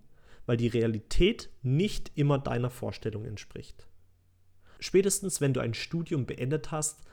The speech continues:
mit deiner Arbeit beginnst und dann merkst, dass du den falschen Berufsweg eingeschlagen hast, wirst du wissen, von was ich spreche. Außerdem,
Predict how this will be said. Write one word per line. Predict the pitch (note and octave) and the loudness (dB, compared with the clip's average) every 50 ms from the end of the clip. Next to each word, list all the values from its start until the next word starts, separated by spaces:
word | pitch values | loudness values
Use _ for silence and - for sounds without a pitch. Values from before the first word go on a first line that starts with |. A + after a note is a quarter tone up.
| - - - | -20 -14 -6
mit | - A#2+ - | -4 -2 0
deiner | A#2+ G#2+ G#2+ G#2 - - - | 0 0 0 -2 -6 -4 0
Arbeit | A#2+ B2+ C#3 D3 C3+ - | 0 2 2 0 -2 -4
beginnst | - A#2+ - - B2+ C3+ D3+ F3 F3+ - - - - - - | -6 -8 -2 2 2 2 4 2 -2 -4 -6 -8 -12 -12 -6
und | - A2+ G#2+ - - | -6 -6 -4 -2 0
dann | C3 C3 D3+ E3 D#3 | 0 0 2 2 2
merkst, | C#3+ C3 C3+ C#3 C#3+ C#3+ - - - - - - - | 2 2 2 2 0 -2 -4 -6 -6 -8 -20 -14 -8
dass | - B2 - - | -4 -4 -2 -2
du | A#2+ | -2
den | A2 G#2+ G#2+ | -2 -4 -6
falschen | G2+ - - C3 A#2+ C#3+ D3 - - D#3+ D3 | -6 -2 2 2 2 2 2 0 0 -2 0
Berufsweg | - C3 A#2 B2+ D3 C#3+ - - - C3+ - - | 2 2 2 2 0 0 -2 -2 -2 -4 -2 -2
eingeschlagen | B2 A2+ A2 A#2 - - B2 A2+ A2 G#2 A2 | -4 -2 -2 -4 -4 -4 -4 -4 -4 -4 -4
hast, | A#2 B2+ D3 - - - - - - - - - - | -4 -4 -4 -6 -8 -16 -20 -20 -20 -20 -16 -8 -4
wirst | A#2 A2+ - - - | -2 -2 -2 -2 -2
du | A2 G#2+ | -2 4
wissen, | A#2 C#3 D3 C#3+ - D3+ D3 D3 D3 | 4 4 4 4 0 -2 -4 -4 -6
von | - - - G2+ G2 | -8 -8 -6 -4 -2
was | G#2 G#2 - | -2 -2 -2
ich | A2+ - | -2 -6
spreche. | - - - - - - - - - - - _ _ _ _ _ _ _ - _ _ _ _ _ _ _ - - - - - - - | -8 -10 -10 -10 -10 -10 -12 -16 -16 -16 -20 _ _ _ _ _ _ _ -20 _ _ _ _ _ _ _ -20 -20 -20 -20 -18 -4 2
Außerdem, | D3+ D3+ D#3 - C#3+ A2 G#2 G2+ G2+ G2+ G#2 | 4 4 6 6 2 2 0 -2 -4 -4 -6